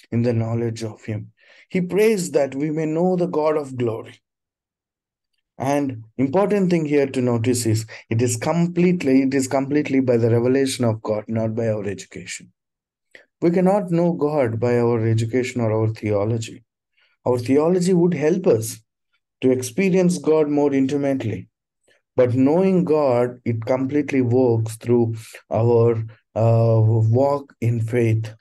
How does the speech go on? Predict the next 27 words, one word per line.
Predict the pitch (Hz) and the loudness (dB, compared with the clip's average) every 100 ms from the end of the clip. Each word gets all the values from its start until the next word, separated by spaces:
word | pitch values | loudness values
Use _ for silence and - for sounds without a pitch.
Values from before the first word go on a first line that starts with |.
| - _ - | -20 _ -2
or | 107 110 | 0 0
through | 131 127 | 2 4
our, | 120 117 117 | 4 2 2
uh, | 113 110 107 107 - - _ _ _ _ _ _ _ | 4 2 0 -4 -8 -16 _ _ _ _ _ _ _
uh, | 120 | 2
relationship | 110 123 139 139 143 120 123 113 113 | 4 4 4 4 0 0 -2 -2 -2
in | 127 | 0
which | 131 139 - | 0 -2 -2
we | 123 127 | 0 2
are | 117 | 2
known, | 123 135 127 113 113 - _ | 0 0 0 -2 -6 -16 _
we | 117 123 | 0 2
know | 131 139 | 2 2
that | 120 117 | 0 0
we | 110 120 | 2 2
are | 117 | 2
loved. | 113 113 120 110 110 - _ _ _ _ _ _ | 2 2 2 -2 -4 -14 _ _ _ _ _ _
In | 123 131 | 2 4
that | 143 147 135 - - | 4 2 -2 -14 -4
trust, | 147 151 - - | -2 0 -4 -8
uh, | 131 | -16
re-, | - 110 120 113 113 110 123 123 113 | -10 -4 0 2 2 2 2 2 2
the | 110 107 101 90 123 | 2 -2 -6 -2 2
relationship | 131 143 143 135 127 | 4 2 0 -4 -4
which | 120 113 | -4 -4
is | 131 | -4
completely | - 120 117 135 135 135 113 | -2 -4 -2 -4 0 -2 -2